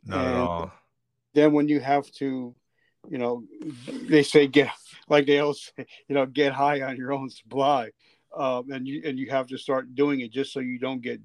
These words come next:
Speaker 2: dope sick. A lot of
Speaker 1: Mm-hmm.
Speaker 2: people don't realize that, you know, at that point, it's, it's just surviving. It's not even feeling better. Now you're just taking the opioids just so you're not throwing up and puking. You know what I mean?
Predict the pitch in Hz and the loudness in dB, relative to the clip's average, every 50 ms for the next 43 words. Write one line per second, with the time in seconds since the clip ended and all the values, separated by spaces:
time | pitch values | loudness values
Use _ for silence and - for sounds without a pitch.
0 | _ _ - 127 143 156 - - - - - - - - _ _ _ _ _ _ | _ _ 0 2 2 0 -2 -8 -10 -10 -10 -10 -10 -14 _ _ _ _ _ _
1 | _ _ _ 110 113 110 123 135 139 139 131 98 95 - _ _ _ _ - 127 | _ _ _ -4 -2 2 4 6 6 6 4 2 -4 -10 _ _ _ _ -4 -4
2 | 123 120 113 117 127 131 127 123 117 117 117 117 113 104 104 120 113 110 107 - | -4 -4 -6 -4 -2 -2 0 0 0 0 0 -2 -4 -6 -6 -6 -6 -6 -8 -14
3 | _ - 120 110 107 104 104 - _ _ _ _ _ _ - - 139 131 117 - | _ -12 -10 -10 -10 -10 -12 -16 _ _ _ _ _ _ -8 -4 -4 0 4 6
4 | 139 151 151 - - - 135 131 123 120 - - 143 131 - - - - 165 156 | 6 6 6 4 2 -2 -2 -2 -2 -4 -6 -10 -10 -10 -10 -12 -14 -6 -4 -4
5 | 139 - - 143 143 139 - - - - - - - 139 123 113 120 120 127 131 | -4 -4 2 2 2 2 2 -6 -14 -14 -8 -2 -2 -2 0 0 0 2 2 2
6 | 123 117 117 107 110 101 - - 131 127 131 131 127 120 113 107 - _ 131 131 | 0 -2 -4 -10 -10 -12 -10 -8 -6 -6 -4 -4 -6 -8 -8 -12 -10 _ -4 -4
7 | 123 127 120 117 110 113 120 127 123 117 110 - _ _ _ _ _ - 127 127 | -2 -2 -4 -4 -2 -2 -2 -2 -2 -4 -8 -10 _ _ _ _ _ 0 4 4
8 | 139 143 139 135 123 127 117 - - - 135 135 - 127 120 120 120 117 113 - | 6 6 4 2 -2 -6 -8 -6 -4 -4 -4 -4 -4 -6 -6 -4 -4 -4 -4 -6
9 | 123 120 113 113 110 110 107 104 _ _ _ _ _ _ - 135 131 - - 127 | -6 -6 -4 -4 -6 -6 -10 -16 _ _ _ _ _ _ 0 0 0 2 0 -2
10 | 123 123 123 123 120 120 113 - - 127 127 123 120 120 123 120 117 - 110 107 | 0 0 0 0 -2 -2 -4 -4 0 2 2 2 2 0 -2 -2 -2 -4 -8 -12
11 | 101 - 139 139 131 - 104 95 98 101 104 117 120 127 127 131 143 143 | -6 0 0 0 0 0 -6 -10 -8 -8 -6 -6 -4 -4 -4 -4 -6 -8